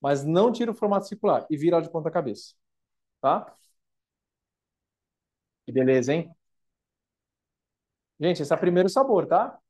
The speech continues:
Gostoso? Pode, mas a, com a massa. Claro, vai ficar uma senhora focaccia. E com uma hidratação bem legal, tá? Pode deixar.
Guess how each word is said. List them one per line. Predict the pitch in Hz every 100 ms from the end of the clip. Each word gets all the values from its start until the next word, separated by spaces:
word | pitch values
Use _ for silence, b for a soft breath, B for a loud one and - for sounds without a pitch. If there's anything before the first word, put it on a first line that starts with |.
| _
Gostoso? | 147 143 202 165 123 - _ _ _ _ _ _ _ _ _ _ _ _ _ _ _ _ _ _ _ _ _ _ _ _ _ _ _ _ _ _ _ _ _ _ _ _ _ _ _ -
Pode, | 214 175 180
mas | 214 208 - _ _
a, | 151
com | 151 165
a |
massa. | 226 269 - - 113 _ _ -
Claro, | 135 110 160
vai | 131
ficar | -
uma | 143 185 175 - _
senhora | - 185 151
focaccia. | 170 294 247 - - 117 _ _
E | - 131
com | 156
uma | 165
hidratação | 160 160 160 160
bem | 156
legal, | 190 190 107 - _ _
tá? | 135 160 - - _ _ _ _ _ _ _ _ _ _ _ _ _ _ _ _ _ _ _ _
Pode | 120 151
deixar. | 214 202 120